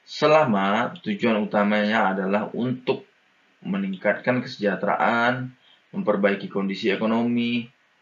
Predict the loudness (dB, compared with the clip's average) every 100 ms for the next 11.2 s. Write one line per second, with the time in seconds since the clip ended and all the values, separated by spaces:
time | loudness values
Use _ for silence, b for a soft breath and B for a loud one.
0 | _ _ _ _ _ _ _ 0 0 0
1 | -2 -6 -10 -14 -20 _ -14 -4 -2 0
2 | 2 2 2 0 0 0 0 0 0 0
3 | 0 2 2 2 2 0 0 -4 -8 -14
4 | -20 _ _ _ _ _ _ -10 -4 -2
5 | 0 0 2 0 -2 -10 _ _ -2 2
6 | 4 2 4 2 2 -2 0 2 2 2
7 | 2 4 2 4 2 4 4 2 -4 _
8 | _ -8 -4 -4 -2 -2 -2 -4 -4 -4
9 | -4 -6 -8 -14 -16 -20 _ _ b b
10 | b _ _ -4 0 4 2 2 0 0
11 | 0 4